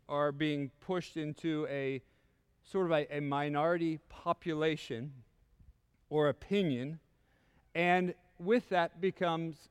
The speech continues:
comes more verbal persecution, more slander, more, um, just vile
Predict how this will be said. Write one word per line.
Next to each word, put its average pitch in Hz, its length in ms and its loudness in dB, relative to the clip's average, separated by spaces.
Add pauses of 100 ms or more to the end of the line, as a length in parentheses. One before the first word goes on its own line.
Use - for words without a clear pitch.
(100)
comes 165 320 0
more 170 460 4 (600)
verbal 165 360 4
persecution, 180 960 -6 (460)
more 151 500 2
slander, 180 760 0
more, 160 540 4 (380)
um, 117 400 -4 (580)
just 165 340 -4 (1300)
vile 170 480 4